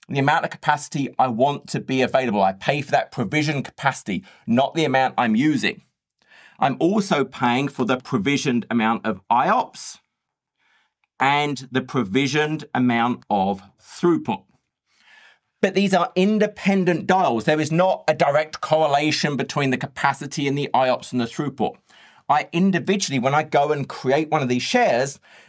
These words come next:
I say the capacity I want, uh, the I ops I want, and the throughput I want. Now, these are dynamic. I can just go and change these whenever I want.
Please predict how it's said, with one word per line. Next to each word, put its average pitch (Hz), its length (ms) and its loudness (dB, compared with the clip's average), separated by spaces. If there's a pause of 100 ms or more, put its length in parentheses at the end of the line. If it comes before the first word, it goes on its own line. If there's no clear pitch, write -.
I 147 60 2
say 147 180 0
the 110 80 -4
capacity - 460 -2
I 202 100 4
want, 233 260 0 (720)
uh, 135 140 4
the 127 180 -4
I 120 160 4
ops 143 240 0
I 160 100 4
want, 135 340 0 (120)
and 123 260 0
the - 60 -2
throughput - 540 -2
I 104 80 4
want. - 340 -2 (340)
Now, 151 380 0 (680)
these 208 260 0
are 240 40 2
dynamic. 175 600 0 (300)
I 160 220 2
can 147 320 -2
just 147 280 -2
go 135 180 2
and 127 160 0
change 196 640 0
these 147 720 0 (960)
whenever 139 400 0
I 139 140 4
want. 117 360 0